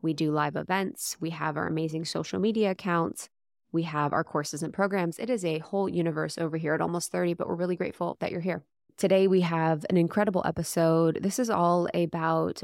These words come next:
blood glucose. We're gonna be talking about metabolism. We're gonna be talking about the gut. We're gonna be talking about probiotics. We're gonna be talking about a lot of things that connect to our overall health and wellness with the founder of Pendulum, which is a brand that I love.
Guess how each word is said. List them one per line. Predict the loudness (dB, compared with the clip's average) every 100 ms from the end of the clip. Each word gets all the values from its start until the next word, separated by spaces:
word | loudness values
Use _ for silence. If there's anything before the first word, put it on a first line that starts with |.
| -6
blood | -2 -2 0
glucose. | 2 2 4 2 2 0 -2
We're | 0
gonna | 2
be | 2
talking | -2 -4 -2
about | -2 -2
metabolism. | -2 -4 0 2 2 2 2 2 0
We're | -2
gonna | 0 0
be | 0
talking | -2 -4 0 -2
about | 0 -2
the | -4
gut. | 0 0 -2 -12 -20 _ _ _
We're | 2
gonna | 4
be | 4
talking | 2 -2 -2
about | -2 -2
probiotics. | 0 0 2 2 0 -2 -8 -4
We're | -2
gonna | 2
be | 2
talking | 0 -4 0 0 2
about | 2 0
a | 0
lot | 0 2
of | 0
things | 2 2 4 2 -2
that | -6 -6
connect | -2 0 0 -6 -10
to | -2 0
our | 2
overall | 0 0 0 0
health | -2 -4 -4 -2
and | 0 2
wellness | 2 2 0 -2 -6 -12 _ _
with | -2 0
the | -2
founder | 0 0 0 0
of | -2
Pendulum, | -2 -2 0 -2 -4 -4
which | -4 -2
is | 0
a | -2
brand | 0 0 2 2 -2 -2
that | -2 2
I | 2
love. | 2 2 2 -2